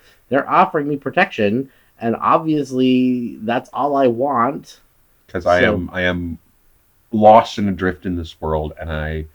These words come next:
Speaker 2: saw what happened to the brave people,
Speaker 1: Mm-hmm.
Speaker 2: and I'm not brave.
Speaker 1: Right.
Speaker 2: And they will protect me, and I don't feel scared.
Speaker 1: Right.
Speaker 2: And, well,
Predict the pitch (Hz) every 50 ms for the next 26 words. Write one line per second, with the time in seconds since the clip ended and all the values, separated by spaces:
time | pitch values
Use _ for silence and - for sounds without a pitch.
0 | _ _ _ _ _ - - - - 107 104 104 104 101 95 92 - - 95 90
1 | - - 87 82 - 90 82 87 80 80 80 80 82 80 - _ - 82 78 80
2 | 78 78 - _ _ _ 104 104 98 101 92 87 87 90 92 _ _ 90 80 78
3 | 78 76 73 69 - 78 73 - - _ _ _ _ _ _ _ _ _ - 73
4 | - _ _ _ _ _ _ _ _ 90 85 82 85 80 80 82 80 - 80 -
5 | 85 78 - - - - - - 87 85 80 78 - 85 82 80 - _ - 80
6 | 76 - - - - - 92 82 71 65 _ _ _ _ _ _ _ _ _ _
7 | _ _ _ _ _ _ - 98 85 78 - _ _ _ _ _ _ _ _ -
8 | 98 95 95 95 95 95 92 92 90 90 90 87 82 - - - - 101 98 98
9 | 117 120